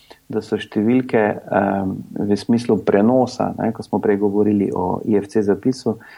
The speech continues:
natančne na dve decimalki, ne. Če bi recimo govoril o, recimo, eh, i-, izračunu, eh, kubičnih metrov betona v,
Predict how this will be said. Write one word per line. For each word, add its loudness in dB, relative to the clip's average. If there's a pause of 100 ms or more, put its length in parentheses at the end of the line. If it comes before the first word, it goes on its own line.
(220)
natančne 0
na 0
dve 0
decimalki, -2
ne. -4
Če 2
bi 2
recimo 0
govoril 0 (560)
o, 0 (1040)
recimo, 2 (180)
eh, -2 (1000)
i-, -2
izračunu, 0 (340)
eh, -4 (560)
kubičnih 2
metrov 2
betona 0
v, -6